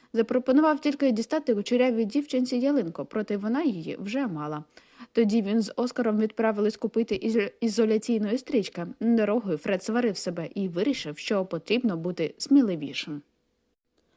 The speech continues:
Друзі відкрили шафу із скелетом та приклеїли відрізок стрічки скелету під носа. Тепер скелет нагадував ідіота, який розпочав війну, через якого його батька відправили на фронт.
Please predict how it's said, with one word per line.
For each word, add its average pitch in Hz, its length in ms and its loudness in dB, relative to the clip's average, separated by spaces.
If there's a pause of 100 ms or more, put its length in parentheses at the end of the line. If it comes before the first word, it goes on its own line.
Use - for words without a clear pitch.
(580)
Друзі 220 420 6
відкрили 208 460 4
шафу 247 340 0
із 190 300 0
скелетом 220 560 0
та 202 180 0
приклеїли 202 580 2
відрізок 190 500 2
стрічки 233 420 -4
скелету 208 420 -2
під 180 200 -2
носа. 180 380 -4 (380)
Тепер 294 340 4
скелет 277 340 2
нагадував 247 500 4
ідіота, 214 560 2
який 175 300 0
розпочав 202 540 0
війну, 214 440 4
через 220 300 2
якого 233 340 4
його 190 280 4
батька 208 380 0
відправили 190 520 0
на 175 120 -2
фронт. 165 420 -10